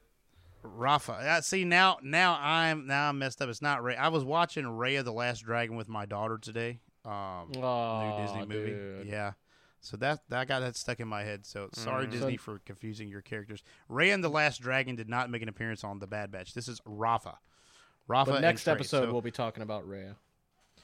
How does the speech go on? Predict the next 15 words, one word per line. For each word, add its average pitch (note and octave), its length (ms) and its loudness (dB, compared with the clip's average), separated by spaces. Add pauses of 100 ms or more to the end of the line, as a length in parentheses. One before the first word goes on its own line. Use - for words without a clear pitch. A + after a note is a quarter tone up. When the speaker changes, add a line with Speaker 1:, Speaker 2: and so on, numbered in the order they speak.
(140)
Speaker 1:
Well, C#3 80 -2
there E3+ 120 4
was G3+ 180 2
an F3+ 140 -2
Ordo C#3+ 320 4
dragon A#2 580 0
a G#2+ 60 -10
couple G#2+ 220 -2
episodes G2+ 340 -6
ago, F2+ 260 -10
so - 180 -16 (720)
Speaker 2:
<laughs> E3+ 80 0 (220)
Speaker 1:
who A2+ 100 -6
knows? - 240 -14 (480)
Um, C3 600 2